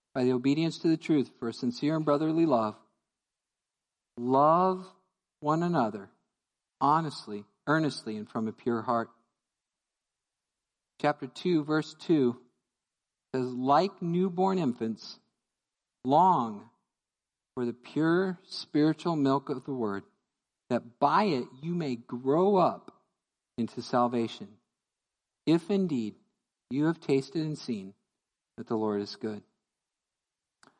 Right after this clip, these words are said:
Father, we thank you and praise you for your Son Jesus and his Word. He is the Word made flesh, and we're thankful that, uh, you communicate him to us through it.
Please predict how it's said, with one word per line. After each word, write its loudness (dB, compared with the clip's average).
Father, 4
we 0
thank -8
you -2
and -2
praise 0
you -4
for -16
your -4
Son -2
Jesus 0
and -6
his -8
Word. 2
He 4
is 4
the -2
Word 4
made -2
flesh, -2
and -4
we're -2
thankful -8
that, -2
uh, -14
you -2
communicate -2
him 2
to 2
us -8
through 6
it. -4